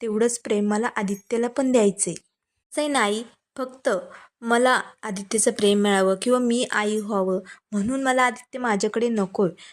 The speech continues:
तर त्याचं बालपण खरंच खूप वाईट परिस्थितीत गेलंय आणि सई जे प्रेम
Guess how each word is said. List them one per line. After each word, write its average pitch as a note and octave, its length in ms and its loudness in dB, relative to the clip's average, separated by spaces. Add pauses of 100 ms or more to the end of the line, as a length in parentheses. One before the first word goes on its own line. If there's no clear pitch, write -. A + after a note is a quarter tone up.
(120)
तर G3+ 80 -4 (100)
त्याचं G#3+ 320 -2
बालपण G3+ 500 -2 (280)
खरंच A3 420 -2
खूप B3+ 240 0
वाईट G#3 300 0
परिस्थितीत A3+ 540 0
गेलंय F3 260 4 (220)
आणि G#3+ 240 -6
सई A#3 280 2
जे B3+ 180 2
प्रेम A#3 300 2